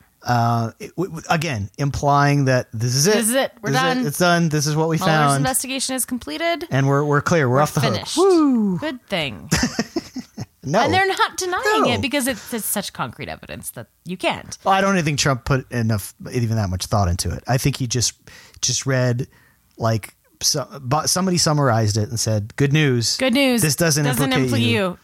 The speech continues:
Speaker 2: or
Speaker 1: It,
Speaker 2: your campaign.
Speaker 1: it says unwitting
Speaker 2: It
Speaker 1: dupes.
Speaker 2: says unwitting. They
Speaker 1: You're,
Speaker 2: didn't
Speaker 1: you're,
Speaker 2: know.
Speaker 1: you're, and then,
Speaker 2: We're
Speaker 1: and then
Speaker 2: okay.
Speaker 1: so he just blasts out, "No
Speaker 2: Great.
Speaker 1: collusion, no collusion,
Speaker 2: We're
Speaker 1: no
Speaker 2: good.
Speaker 1: collusion."
Speaker 2: We're good.
Speaker 1: So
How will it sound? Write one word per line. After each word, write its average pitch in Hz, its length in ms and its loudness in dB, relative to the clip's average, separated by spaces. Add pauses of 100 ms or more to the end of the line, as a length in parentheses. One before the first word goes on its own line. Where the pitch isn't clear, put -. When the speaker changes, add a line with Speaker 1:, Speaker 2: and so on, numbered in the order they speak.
(220)
Speaker 2:
or 240 180 2
Speaker 1:
It, 247 40 0
Speaker 2:
your 233 120 0
campaign. 220 300 0
Speaker 1:
it 170 40 2
says 143 240 2
unwitting 131 680 2
Speaker 2:
It - 180 -8
Speaker 1:
dupes. 127 140 2
Speaker 2:
says 240 220 0
unwitting. 226 520 -2 (220)
They 180 80 -6
Speaker 1:
You're, 208 60 -6 (160)
Speaker 2:
didn't 220 180 2
Speaker 1:
you're, 208 120 0
Speaker 2:
know. 151 100 -6
Speaker 1:
you're, 135 220 -2 (120)
and 143 160 0
then, 143 80 2
Speaker 2:
We're - 80 2
Speaker 1:
and 240 160 2
then 226 60 0
Speaker 2:
okay. 156 80 -2
Speaker 1:
so 143 180 0
he 139 100 -2
just 127 200 -4
blasts 123 340 -2
out, 123 260 -2 (140)
"No 131 140 -2
Speaker 2:
Great. 262 140 4
Speaker 1:
collusion, 143 260 2
no 131 120 2
collusion, 139 320 0
Speaker 2:
We're 117 40 -2
Speaker 1:
no 294 80 2
Speaker 2:
good. 269 60 0
Speaker 1:
collusion." 143 380 0
Speaker 2:
We're 254 120 -4
good. 330 220 0 (300)
Speaker 1:
So 151 540 2